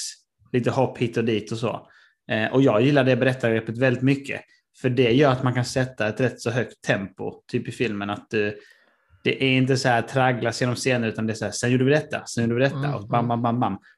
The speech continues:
Speaker 1: Och så kan man klippa roligt och det händer mycket ball och så.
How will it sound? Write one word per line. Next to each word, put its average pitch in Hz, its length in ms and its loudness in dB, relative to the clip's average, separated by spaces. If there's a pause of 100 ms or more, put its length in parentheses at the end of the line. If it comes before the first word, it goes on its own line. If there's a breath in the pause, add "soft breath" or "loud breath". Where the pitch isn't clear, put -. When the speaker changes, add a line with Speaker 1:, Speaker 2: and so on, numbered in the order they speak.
(120)
Speaker 1:
Och 123 140 2
så - 60 -8
kan 120 100 0
man 120 80 0
klippa 147 400 0
roligt 117 440 2
och 110 140 0
det 110 80 0
händer 107 280 -2
mycket 107 300 -6
ball 101 240 -4
och 101 60 -10
så. - 200 -16